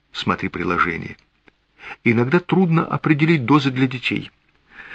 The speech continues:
Вы сможете избежать многих ошибок, если запомните следующие правила. На каждый год ребенка требуется одна двадцатая дозы взрослого. Например, ребенку десять лет дается половина дозы взрослого.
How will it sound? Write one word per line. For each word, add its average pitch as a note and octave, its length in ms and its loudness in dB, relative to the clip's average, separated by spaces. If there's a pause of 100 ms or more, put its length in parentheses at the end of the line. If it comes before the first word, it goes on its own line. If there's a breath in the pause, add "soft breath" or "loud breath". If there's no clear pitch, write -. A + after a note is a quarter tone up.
(200 loud breath)
Вы B2+ 160 2
сможете F3+ 460 4
избежать D#3 400 2
многих D3+ 380 2
ошибок, - 580 0
если C3+ 280 2
запомните C#3+ 580 2
следующие B2+ 680 4
правила. E2+ 520 0 (680 loud breath)
На A#2 180 4
каждый C#3+ 480 4
год C3 300 2
ребенка B2 640 2 (840 loud breath)
требуется D#3 640 2
одна B2+ 380 2
двадцатая A#2 760 2
дозы C3 540 2 (100)
взрослого. G#2 760 0 (680 loud breath)
Например, B2 640 2
ребенку A#2+ 500 2
десять C3+ 400 0
лет F#2 160 -2
дается C3+ 380 2
половина F#2+ 520 2
дозы F2+ 300 -2
взрослого. E2+ 560 -6